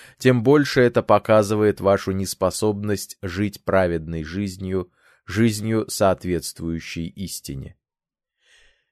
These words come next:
И еще многому учил учитель своих апостолов и евангелистов перед тем, как они, пожелав ему спокойной ночи, пошли спать. Глава вторая.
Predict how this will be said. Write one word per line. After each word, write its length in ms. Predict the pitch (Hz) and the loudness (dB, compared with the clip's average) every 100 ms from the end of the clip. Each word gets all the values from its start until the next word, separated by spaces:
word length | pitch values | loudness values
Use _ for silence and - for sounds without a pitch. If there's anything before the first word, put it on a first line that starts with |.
| _ | _
И 80 | 117 | 0
еще 260 | 123 - 170 | 2 6 6
многому 560 | 170 170 151 131 120 | 8 6 6 4 4
учил 340 | 110 - 120 107 | 0 0 0 2
учитель 460 | 101 120 120 117 | 0 -2 -2 -2
своих 400 | 104 98 92 87 | -2 2 2 2
апостолов 680 | 90 - 101 107 - 95 90 - | 0 0 0 0 0 0 0 -2
и 80 | |
евангелистов 1000 | 98 87 80 85 80 90 110 - - 101 - - _ | -4 -4 -4 -6 -4 -4 -4 -4 -4 -6 -6 -20 _
перед 240 | 113 110 104 | 0 2 2
тем, 200 | 143 139 | 0 2
как 220 | 110 - | 0 2
они, 240 | 92 104 | -2 -2
пожелав 540 | 107 90 80 82 78 85 | -6 -8 -4 -2 -4 -6
ему 160 | 76 | -10
спокойной 640 | 76 - 76 80 76 76 | -12 -8 -8 -6 -8 -8
ночи, 420 | 80 101 104 98 98 _ _ | -6 -4 -4 -8 -8 _ _
пошли 400 | 85 - 82 73 | -8 -8 -8 -10
спать. 500 | - - 60 58 _ _ _ _ _ _ _ _ _ _ _ _ _ _ _ _ _ _ _ _ _ _ _ _ _ _ _ _ - | -10 -10 -12 -12 _ _ _ _ _ _ _ _ _ _ _ _ _ _ _ _ _ _ _ _ _ _ _ _ _ _ _ _ 0
Глава 360 | 117 135 147 | 8 8 8
вторая. 640 | 147 - 139 131 92 76 | 6 4 6 6 6 2